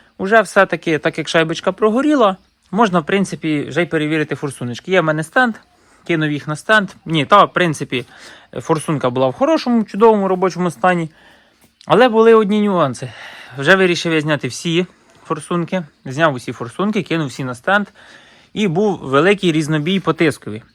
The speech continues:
Дві форсунки було двісті двадцять атмосфер, одна двісті п'ятдесят і одна двісті сімдесят. Тобто для простої паливної, для не турбодвигуна і для простих форсунок це трішки багато.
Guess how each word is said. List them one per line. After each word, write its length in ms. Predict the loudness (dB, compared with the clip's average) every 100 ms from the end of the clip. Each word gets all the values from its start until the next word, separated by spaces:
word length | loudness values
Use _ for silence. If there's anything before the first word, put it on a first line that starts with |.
| _
Дві 180 | 0 0
форсунки 460 | 0 -4 -4 -4 -4
було 160 | -4
двісті 320 | -4 -6 -6
двадцять 540 | 0 2 2 -2 -6 -4
атмосфер, 380 | -4 0 0 -2 _ -20 -20 -6
одна 240 | 0 4 4
двісті 340 | 2 -6 -6
п'ятдесят 580 | -6 -4 0 4 4 2 _ -20 _ _
і 100 | 0
одна 320 | 2 4 2
двісті 340 | 2 -2 -8 -8
сімдесят. 540 | -6 -4 -2 -2 -2
Тобто 260 | -6 -8 -4
для 180 | 2 2
простої 460 | 0 -4 -2 -2
паливної, 580 | 4 6 6 4 0 -4
для 240 | 2 2
не 180 | 4 2
турбодвигуна 880 | 2 0 0 0 0 -2 0 0 0
і 80 | 0
для 140 | -2
простих 320 | -4 -6 -10
форсунок 480 | -10 -10 -8 -10 -10 -10
це 180 | -6 -4
трішки 420 | -4 -6 -6 -6
багато. 500 | -2 0 0 0